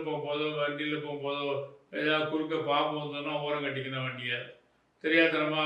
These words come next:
வீல்ல போய் மாட்டிக்கணும், செத்து போயிடும். இந்த மாதிரி பாம்புகளை அடிக்கிறது,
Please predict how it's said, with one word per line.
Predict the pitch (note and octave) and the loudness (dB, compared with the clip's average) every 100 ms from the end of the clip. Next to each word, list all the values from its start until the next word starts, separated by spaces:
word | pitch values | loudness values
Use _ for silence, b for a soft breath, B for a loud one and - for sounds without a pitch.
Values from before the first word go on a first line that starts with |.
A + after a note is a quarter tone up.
| D3+ | 2
வீல்ல | D3+ D3+ C#3+ | 2 0 0
போய் | C#3 C#3 | -2 -2
மாட்டிக்கணும், | C3+ C3+ B2+ C3 C3 C3 | 0 0 -2 -6 -8 -6
செத்து | C#3 D3 | -6 -4
போயிடும். | C3+ B2+ B2 A#2+ - - _ _ b b b b b - | -4 -4 -4 -8 -12 -18 _ _ b b b b b -8
இந்த | D3 | -2
மாதிரி | E3 F3+ F3+ D#3 | 4 4 4 4
பாம்புகளை | E3 G3 G#3+ G3+ F#3 F#3 F#3+ F#3+ - - D3 | 8 8 6 4 4 4 2 0 -4 0 2
அடிக்கிறது, | E3+ E3+ F3 D#3 C3+ D3 | 2 0 0 0 0 -4